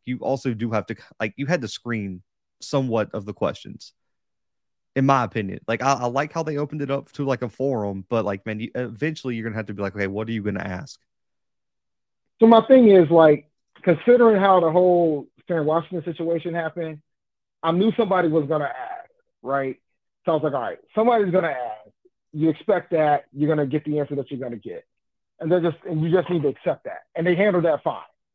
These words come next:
Speaker 2: Wasn't mad at that whatsoever. But then when, when the alumni went and went on the rails about the budget,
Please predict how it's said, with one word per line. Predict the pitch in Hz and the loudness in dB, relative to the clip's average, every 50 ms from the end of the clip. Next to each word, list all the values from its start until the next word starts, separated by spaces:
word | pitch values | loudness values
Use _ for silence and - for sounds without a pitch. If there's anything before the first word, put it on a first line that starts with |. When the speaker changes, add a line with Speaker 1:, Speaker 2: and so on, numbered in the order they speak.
| - - - _ | -20 -20 -20 _
Speaker 2:
Wasn't | 147 175 175 196 220 180 196 185 | -10 -2 0 2 2 2 2 2
mad | 180 175 165 156 | 2 2 2 2
at | 139 | 2
that | 156 147 139 | 0 0 0
whatsoever. | 139 - - - 135 123 110 95 92 - - _ _ _ _ _ _ _ _ _ _ _ _ _ _ | 0 -4 -4 -6 -8 -10 -10 -12 -16 -20 -20 _ _ _ _ _ _ _ _ _ _ _ _ _ _
But | - 156 165 127 | -6 -4 -2 0
then | 151 196 208 202 180 165 | 0 2 2 2 0 2
when, | 160 175 165 156 147 139 131 120 110 - _ _ _ | 2 2 4 4 2 0 0 -4 -6 -10 _ _ _
when | - 156 151 | -8 -6 -4
the | 147 143 | -2 -2
alumni | 139 143 180 208 214 196 180 170 160 | 0 2 0 0 2 2 2 2 2
went | 151 139 143 160 160 151 139 - - _ _ _ _ _ _ _ _ _ _ _ _ | 2 0 0 0 0 0 -2 -4 -8 _ _ _ _ _ _ _ _ _ _ _ _
and | 151 143 135 127 107 92 - _ _ _ - - - - - - - - _ _ _ _ _ _ _ _ _ _ _ _ _ _ _ - | -10 -8 -8 -8 -10 -12 -16 _ _ _ -20 -20 -20 -20 -20 -20 -20 -20 _ _ _ _ _ _ _ _ _ _ _ _ _ _ _ -10
went | 143 143 180 175 | -4 -2 0 0
on | 170 160 | 0 0
the | 147 | 2
rails | 147 160 170 170 139 | 2 2 2 2 2
about | 151 135 151 147 - | 0 0 0 -2 -2
the | 120 | -4
budget, | 104 104 165 175 180 147 113 87 67 58 - | -6 -2 0 0 0 0 -2 -8 -14 -16 -20